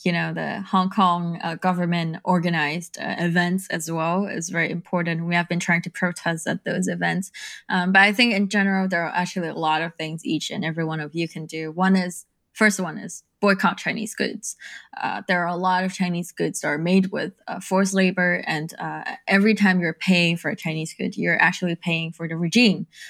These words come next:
to sustain the regime and giving them the power to continue with their expansion and continue with their violence waged on its people. And, uh, I think secondly, it's also important to, uh, actually, uh, support, uh,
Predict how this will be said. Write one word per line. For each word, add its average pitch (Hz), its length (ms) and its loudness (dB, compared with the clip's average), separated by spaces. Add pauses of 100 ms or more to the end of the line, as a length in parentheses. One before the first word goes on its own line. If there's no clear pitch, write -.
(100)
to - 80 -4
sustain 214 440 4
the 196 80 2
regime 156 460 -4
and 170 160 -2
giving 185 260 4
them 160 180 -4
the - 120 -10 (140)
power 160 400 2 (280)
to 180 100 2
continue 170 560 2
with 165 180 -8
their 147 200 -6
expansion 208 520 4
and 170 280 0
continue 170 340 0
with 160 100 -8
their - 160 -10
violence 165 460 0 (140)
waged - 300 0
on 151 140 -2
its - 160 -8 (120)
people. 196 420 4 (500)
And, 180 320 2
uh, 165 220 2 (100)
I 190 100 2
think 202 180 4
secondly, 226 440 4 (140)
it's 190 160 -6
also 185 260 0
important 190 560 4 (100)
to, 175 80 2 (260)
uh, 160 180 -2 (100)
actually, 175 460 -2
uh, - 220 -6
support, 202 540 2 (220)
uh, 170 200 -4